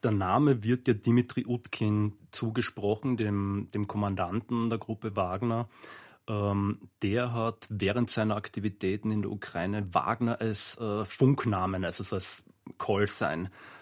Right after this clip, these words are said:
äh, verwendet. Und den hat er verwendet, weil er angeblich eine sehr starke Affinität zum Dritten Reich, äh, hat und auch, äh, eben ein Fan von, vom Komponisten Wagner selbst ist.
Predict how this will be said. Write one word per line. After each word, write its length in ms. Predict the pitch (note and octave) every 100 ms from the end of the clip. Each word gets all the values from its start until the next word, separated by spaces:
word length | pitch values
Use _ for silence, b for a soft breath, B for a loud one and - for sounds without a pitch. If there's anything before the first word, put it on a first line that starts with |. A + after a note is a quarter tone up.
| B
äh, 200 | - G#2
verwendet. 680 | G2+ G#2 F#2+ F#2+ A#2+ C#3+ - B B B B B -
Und 680 | A#2+ A#2 A#2 A#2 A#2 - - _ _ _ _ -
den 220 | A#2+ F3+
hat 140 | F3+ -
er 60 | D3+
verwendet, 360 | A#2 C3 C3+
weil 100 | B2+
er 100 | -
angeblich 800 | D#2 B2 A#2 B2 A#2 A#2+ A#2 -
eine 160 | A#2+ A#2
sehr 260 | - A2
starke 540 | A#2+ - - G#2+ - -
Affinität 640 | - A#2+ G#2+ - F#2 G#2+
zum 160 | - G#2
Dritten 340 | - G#2 A2+
Reich, 560 | G#2 E2 F#2 - - - B B B B B -
äh, 60 | A2
hat 520 | G2+ F#2+ - - -
und 420 | - A2+ A2 G#2 -
auch, 320 | F2 G#2 - - -
äh, 1800 | - - - - - - _ _ - - - _ _ _ _ _ - -
eben 420 | G#2+ A2 G#2+ A2+
ein 140 | A2
Fan 380 | G#2 - F#2 G#2
von, 480 | G2 - G#2 A#2+ - - -
vom 260 | A2+ B2
Komponisten 680 | - A#2 G#2+ A2 A2+ - A2+
Wagner 300 | F#2+ - A2
selbst 420 | G#2 - F#2 - -
ist. 240 | -